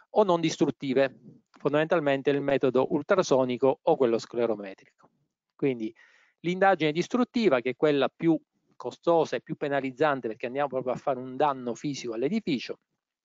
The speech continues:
siamo obbligati a farlo perché per conoscerlo non c'è altro sistema, quindi consiste proprio nell'effettuare dei fori, delle carote negli elementi strutturali, prelevare queste carote,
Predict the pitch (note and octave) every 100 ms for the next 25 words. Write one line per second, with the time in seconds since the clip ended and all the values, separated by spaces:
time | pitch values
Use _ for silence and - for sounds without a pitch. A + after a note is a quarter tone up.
0 | _ - - D#3+ D3 B2 B2 C3 C#3 C3
1 | - D#3 B2 A#2+ - B2 - C3 C#3 C3
2 | C3 A2+ A#2 A2+ C3+ G#2+ D#3 G#3 G#3+ A#2+
3 | B2 G3 - - - _ _ F3 D#3+ G#3+
4 | G3 D#3 F3+ D#3+ D3+ C3+ D#3+ E3+ C#3+ D#3
5 | E3+ D3 C3+ C#3 D3 E3 C#3 A2+ B2 C3+
6 | C3+ - C#3+ D#3+ D3 - A2+ - _ _
7 | _ _ _ _ _ C3+ C#3 C3+ C3+ C#3+
8 | C3 C3 F3+ F#3+ C4+ F#3 A#2+ A2+ - G3
9 | D#3+ C#3+ B2+ B2 D#3 - A#3 B3 F3 C3
10 | A2 C3